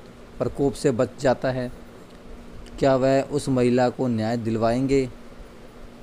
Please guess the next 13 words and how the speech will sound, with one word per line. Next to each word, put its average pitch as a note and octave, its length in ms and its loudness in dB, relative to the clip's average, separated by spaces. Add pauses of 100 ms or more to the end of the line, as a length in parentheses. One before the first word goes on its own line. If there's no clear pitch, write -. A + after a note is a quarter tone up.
(160)
जिसकी C3+ 420 -2
दुखद B2 300 0
मौत A#2+ 280 0
हो B2 140 0
गई? B2 220 -2 (760)
लाठी B2+ 320 0
के D3+ 100 2
पास C#3 360 2 (240)
उन D3+ 140 0
सवालों C3 460 2
के B2 160 -2
जवाब G2+ 360 -2
हैं। F2+ 200 -6